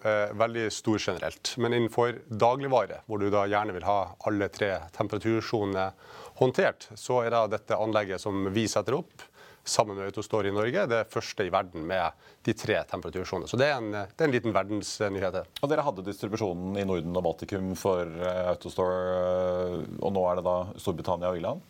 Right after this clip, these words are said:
Speaker 1: Det er riktig. Så vi har, eh, for cirka et år siden fått distribusjonsrettigheter til, eh, Norden og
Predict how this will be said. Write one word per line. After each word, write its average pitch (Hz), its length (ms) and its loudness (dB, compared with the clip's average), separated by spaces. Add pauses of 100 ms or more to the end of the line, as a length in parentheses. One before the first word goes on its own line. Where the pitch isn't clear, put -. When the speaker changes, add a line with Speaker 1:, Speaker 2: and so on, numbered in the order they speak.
Speaker 1:
Det 110 80 4
er 110 80 2
riktig. 92 240 -6
Så 120 240 2
vi 120 80 2
har, 117 160 0
eh, 117 300 0 (460)
for 131 120 4
cirka 117 320 0
et 113 80 2
år 113 80 0
siden 135 320 2
fått - 320 -2
distribusjonsrettigheter 104 960 0
til, 98 240 -2
eh, 98 240 0 (240)
Norden 101 460 2
og 95 420 0